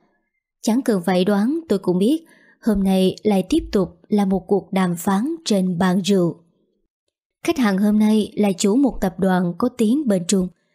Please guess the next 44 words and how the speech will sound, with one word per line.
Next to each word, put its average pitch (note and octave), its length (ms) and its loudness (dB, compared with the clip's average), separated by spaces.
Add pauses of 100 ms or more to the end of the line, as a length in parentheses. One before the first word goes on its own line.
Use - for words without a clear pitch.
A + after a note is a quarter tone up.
(340)
Tôi B3 100 2
chỉ A3 100 0
có D4 120 0
nhiệm G3+ 320 2
vụ F3+ 280 2
thông A#3 280 -2
dịch F3 240 -2
tiếng A#3 260 0
cho G#3+ 120 -2
hai F#3+ 220 0
bên. F#3+ 200 0 (760)
Thế B3 120 0
nhưng G3 400 2
qua G#3+ 240 0
cuộc G3 220 -2
nói A#3 140 2
chuyện, F3 360 0 (480)
tôi B3 100 2
cũng F#3+ 200 0
biết D4+ 280 0
dự G3 180 0
án A3 260 2
này F3+ 340 2
tương G#3 180 0
đối G3+ 180 0
lớn A3 240 0
với D4 100 0
công F#3 320 -2
ty F#3 280 0 (120)
T - 40 -2 (200)
N F#3+ 40 -2
T. F#3 100 -4 (1000)
Tôi B3 100 0
cũng G#3+ 220 0
không G#3+ 180 0
biết D4+ 260 0 (420)
có D#4 100 0
phải A3 260 0
vì F#3+ 180 2
thế A3 400 2
mà G3 120 2
Dương F#3+ 320 0
gần F3+ 260 2
như F#3+ 320 0